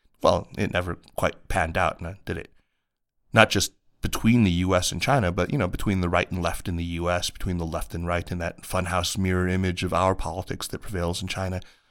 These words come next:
Uh, we've all become more tribal, more fractured, more zealous. Uh, but for me, and, and I think for much of this audience, it's the U S China manifestation of this, uh, that is, of course, particularly relevant.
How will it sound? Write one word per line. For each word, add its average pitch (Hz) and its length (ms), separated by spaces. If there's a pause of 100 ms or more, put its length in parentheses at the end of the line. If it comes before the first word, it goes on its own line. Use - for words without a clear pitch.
(140)
Uh, 92 200
we've 160 400
all 131 160
become 107 540 (460)
more 95 240
tribal, 90 840
more 90 300
fractured, 87 680 (680)
more 92 160
zealous. 87 640 (680)
Uh, 90 120
but 90 200
for 110 160
me, 104 500
and, 95 260
and 98 100
I 101 60
think 101 180
for 98 80
much 92 220
of 90 80
this 92 160
audience, 90 400
it's - 180
the 101 160
U 92 260
S - 280 (260)
China 92 380
manifestation 87 760
of 87 160
this, 92 320 (340)
uh, 87 140
that 85 160
is, 85 220
of 87 80
course, 90 260
particularly 90 680
relevant. 90 440